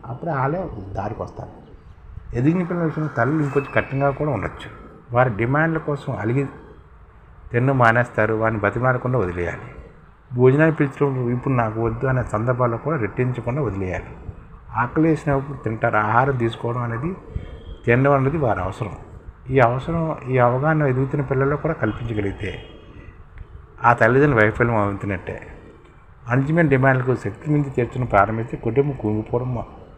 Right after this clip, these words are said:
మాత్రమే కాదు, పిల్లలు కూడా గాడి తప్పుతారు. క్రమశిక్షణ లేకుండా తయారవుతారు. పిల్లల పెంపకం అనేది కేవలం వారు తినిపిస్తూ పుష్టిగా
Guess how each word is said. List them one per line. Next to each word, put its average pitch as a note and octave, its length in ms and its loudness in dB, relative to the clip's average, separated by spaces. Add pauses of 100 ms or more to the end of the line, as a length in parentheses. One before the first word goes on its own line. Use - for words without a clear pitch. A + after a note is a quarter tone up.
(120)
మాత్రమే A2 340 0
కాదు, C#3 200 0
పిల్లలు A2+ 320 -2
కూడా C3 200 4
గాడి F#2 240 4
తప్పుతారు. - 400 -4 (1500)
క్రమశిక్షణ C#3 480 2
లేకుండా B2 300 8
తయారవుతారు. F#2 760 -4 (1700)
పిల్లల D3+ 240 6
పెంపకం D3 400 0
అనేది C#3 180 0
కేవలం A#2+ 380 0
వారు A#2+ 200 2
తినిపిస్తూ A#2 480 -2
పుష్టిగా A#2+ 380 0